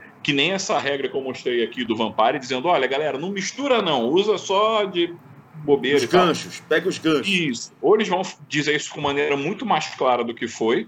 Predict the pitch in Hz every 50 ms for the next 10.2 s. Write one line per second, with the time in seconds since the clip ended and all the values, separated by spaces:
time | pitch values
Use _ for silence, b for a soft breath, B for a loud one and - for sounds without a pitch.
0 | - _ - 117 113 139 139 147 147 - - - 165 151 135 131 139 160 180 -
1 | - 156 135 127 120 113 117 113 - 117 101 98 110 117 135 208 - - _ _
2 | _ _ _ _ - - - 160 170 202 240 233 214 185 185 180 180 185 185 -
3 | - 175 156 147 139 123 - - 135 - _ - 160 170 185 165 156 143 151 156
4 | - - - 135 - - 143 127 117 123 135 165 196 190 - - - - - _
5 | - 147 151 139 131 135 131 139 143 139 156 147 143 - 151 143 143 131 120 135
6 | 156 156 151 160 151 113 87 85 - - - - _ - - - - - - 117
7 | 123 123 135 131 - - 180 185 180 - 165 160 165 160 151 151 139 135 147 156
8 | 151 - 160 - - - 143 135 127 - - - - - - 156 139 139 135 143
9 | 127 120 110 - 135 151 160 165 160 165 151 - 165 160 160 165 - 135 127 117
10 | 101 87 85 80